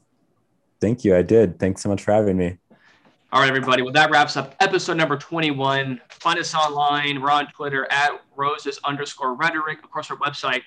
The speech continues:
Speaker 2: w w w dot roses and rhetoric dot com. Follow us on, on, uh, Joe's Instagram as well, uh, at Jose four underscores Cuervo. His Twitter name,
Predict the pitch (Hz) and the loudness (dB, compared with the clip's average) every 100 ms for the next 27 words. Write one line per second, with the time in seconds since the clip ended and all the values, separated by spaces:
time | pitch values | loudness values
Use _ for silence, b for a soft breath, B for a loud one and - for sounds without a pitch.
0 | - 190 156 127 120 117 117 117 117 110 | 0 0 0 -6 -8 -10 -10 -10 -6 -6
1 | 107 - 131 131 120 110 120 120 117 113 | -6 -6 -6 -6 -8 -14 -8 -8 -8 -14
2 | - - 110 - - 143 139 135 b b | -10 -4 -4 -6 -12 -6 -6 -6 b b
3 | _ 156 151 147 143 135 127 - 117 117 | _ 0 0 0 -4 -4 -6 -6 -6 -6
4 | 117 95 113 110 143 147 143 143 131 120 | -6 -6 -6 -6 -4 -6 -6 -12 -12 -12
5 | 120 139 135 135 B B B B 117 110 | -8 -4 -2 -4 B B B B -4 -4
6 | - 127 131 131 - - 135 127 123 120 | -2 0 0 0 -4 -8 -6 -4 -4 -6
7 | _ 170 160 139 135 135 - 123 120 - | _ -6 -4 -4 -6 -10 -12 -10 -10 -12
8 | 147 147 139 135 135 135 131 _ _ _ | -8 -6 -6 -6 -6 -8 -10 _ _ _
9 | - 123 - 156 151 143 135 135 127 120 | -14 -14 -8 -4 -2 -4 -4 -6 -6 -8